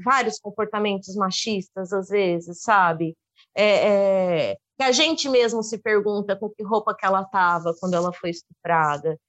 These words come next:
E isso não faz o menor sentido. Isso só existe porque essa cultura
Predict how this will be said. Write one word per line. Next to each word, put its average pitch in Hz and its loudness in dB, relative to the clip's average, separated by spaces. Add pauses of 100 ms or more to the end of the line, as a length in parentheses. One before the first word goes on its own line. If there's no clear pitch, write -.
(220)
E 226 2
isso 254 -2
não 311 -2
faz 311 0
o 302 -4
menor 302 -4
sentido. 285 0 (280)
Isso 214 -4
só 240 2
existe 240 -2
porque 262 0
essa 254 0
cultura 247 0